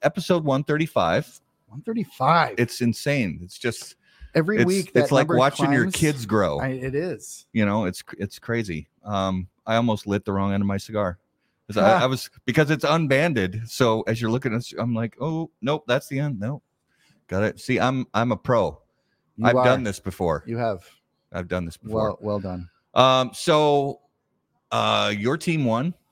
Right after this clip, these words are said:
Speaker 2: That's weird.
Speaker 1: Yeah. That was a really good win. I, I didn't see the game 'cause my team was playing at the same
Speaker 2: I
Speaker 1: time.
Speaker 2: saw, yeah, and I kept during commercials or whatever, I'd pop over and
Speaker 1: Yeah.
Speaker 2: you know, so I, uh,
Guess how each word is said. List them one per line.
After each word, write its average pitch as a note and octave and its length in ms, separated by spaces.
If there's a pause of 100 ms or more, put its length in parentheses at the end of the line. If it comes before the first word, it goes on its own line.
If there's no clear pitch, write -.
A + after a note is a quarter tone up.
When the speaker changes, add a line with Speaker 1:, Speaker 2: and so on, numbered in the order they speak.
(420)
Speaker 2:
That's - 220
weird. F2+ 400 (580)
Speaker 1:
Yeah. C3 320 (540)
That A2 100
was C#3+ 140
a C#3 40
really C3 200
good C#3 180
win. C#3+ 220
I, F2 80
I G2+ 200
didn't C#3 200
see D3+ 180
the B2 100
game C3+ 300
'cause G#2 160
my A2 180
team A2 220
was G2+ 100
playing G#2 260
at - 40
the - 80
same G#2+ 200
Speaker 2:
I C#3 100
Speaker 1:
time. C3 160
Speaker 2:
saw, D#3+ 60
yeah, C3+ 280
and A2 100
I A#2+ 80
kept - 360 (100)
during A#2+ 240
commercials G#2+ 480
or A2 60
whatever, A2+ 360
I'd A2 200
pop G#2 260
over G#2+ 360
and G2+ 200
Speaker 1:
Yeah. A2 280 (220)
Speaker 2:
you B2 100
know, A#2 100
so G#2+ 180
I, C3 400
uh, C3 200